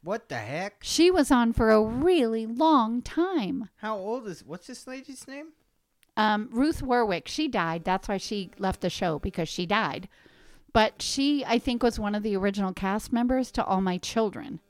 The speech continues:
Speaker 1: Wow.
Speaker 2: Something like that, two thousand five or
Speaker 1: Yeah,
Speaker 2: something.
Speaker 1: she died in two thousand five. I wanna know how old she was. Good for her.
Speaker 2: Yeah,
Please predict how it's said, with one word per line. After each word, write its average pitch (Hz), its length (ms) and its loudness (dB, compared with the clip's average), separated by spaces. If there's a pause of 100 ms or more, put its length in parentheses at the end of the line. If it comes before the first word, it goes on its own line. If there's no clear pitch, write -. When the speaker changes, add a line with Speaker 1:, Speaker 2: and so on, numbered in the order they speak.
(240)
Speaker 1:
Wow. 113 500 -12 (720)
Speaker 2:
Something 240 320 0
like 185 160 -2
that, - 140 -6
two 277 140 -4
thousand 233 420 0
five 185 340 4
or 175 60 0
Speaker 1:
Yeah, 165 100 -6
Speaker 2:
something. 180 320 -4
Speaker 1:
she 175 40 -4
died 190 200 -4
in 196 60 -12
two 175 140 -8
thousand 151 320 -10
five. 151 260 -10
I 113 40 -12
wanna 147 160 -12
know 139 140 -14
how 101 200 -14
old 127 200 -18
she - 140 -18
was. 71 440 -14
Good 175 160 -8
for 127 220 -8
her. 123 360 -10
Speaker 2:
Yeah, 214 480 4